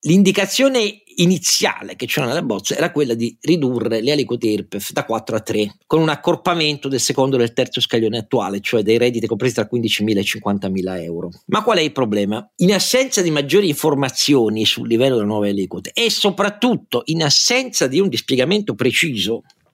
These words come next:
almeno dei principi generali, perché questa è una legge delega, non può entrare nel dettaglio,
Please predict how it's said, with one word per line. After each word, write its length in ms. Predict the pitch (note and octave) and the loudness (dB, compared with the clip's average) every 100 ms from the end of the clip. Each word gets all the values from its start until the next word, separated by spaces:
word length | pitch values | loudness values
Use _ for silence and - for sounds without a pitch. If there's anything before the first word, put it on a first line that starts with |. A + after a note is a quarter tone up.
| _ - - | _ -10 -2
almeno 340 | D3+ B3+ C4+ | 0 2 2
dei 180 | E3 C#3+ | 2 0
principi 400 | C#3+ C#3 G3+ A#2+ | -4 -2 -2 -2
generali, 680 | A#2+ C3 B2+ - - - - _ - - | -2 -2 -2 -8 -8 -10 -12 _ -20 -4
perché 160 | A2+ | 0
questa 160 | C3 - | 2 2
è 60 | G#2+ | 0
una 80 | |
legge 180 | A#2+ F#2+ | 2 2
delega, 300 | C#3 C#3 A2 | 0 2 0
non 100 | A2+ | -2
può 140 | G#2+ C3+ | -2 -2
entrare 260 | G#2+ A2+ | 0 0
nel 120 | G2+ | 0
dettaglio, 420 | F#2+ F2 F2+ - | -4 -8 -10 -12